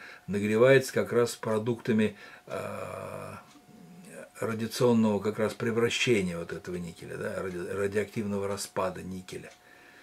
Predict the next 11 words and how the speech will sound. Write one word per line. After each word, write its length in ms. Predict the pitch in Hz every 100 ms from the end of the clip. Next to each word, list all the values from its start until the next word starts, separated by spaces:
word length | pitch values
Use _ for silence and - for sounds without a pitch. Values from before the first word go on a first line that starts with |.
| - _ -
Шикарно, 480 | 127 117 107 82 -
правда, 360 | 113 131 113
да? 140 | 90 107
Вот, 180 | 95 98
а 40 |
никелевые 800 | 101 127 165 139 135 127 127 120
звёзды, 460 | 110 113 92 85
как 240 | 82 92 -
вам 180 | 87 80
это? 160 | 76 - - -
Нравится? 460 | - 143 139 -